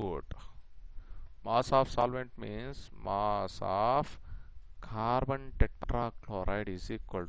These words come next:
to mass of solution, we know, hundred grams, minus mass of solute is thirty grams, that is equal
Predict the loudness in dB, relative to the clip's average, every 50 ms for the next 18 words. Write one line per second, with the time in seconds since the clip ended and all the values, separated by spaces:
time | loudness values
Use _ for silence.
0 | -4 -6 -6 -4 -4 -8 -10 -12 -14 -14 -12 -12 -12 -12 -8 0 4 6 6 6
1 | 6 4 2 2 2 2 0 -4 -4 -4 -4 -4 -4 -6 -4 -4 -4 -2 -2 -2
2 | -2 -2 -4 -2 -2 0 0 0 0 2 0 0 0 -2 -4 -8 -8 -8 -8 -10
3 | -10 -12 -12 -12 -12 -12 -10 -2 -2 0 0 2 0 0 -2 0 2 4 4 4
4 | 4 4 2 2 2 2 2 2 2 2 0 -2 -2 -2 -4 -2 4 6 6 6
5 | 6 2 0 0 2 2 2 0 -2 -4 -4 -8 -10 -10 -10 -10 -10 -12 -14 -16
6 | -18 -16 -14 -12 -12 -10 -10 -10 -8 -8 -8 -8 -8 -6 -6 -6 -4 -4 -4 -4
7 | -4 -4 -4 -4 -4 -4 -4 -6 -6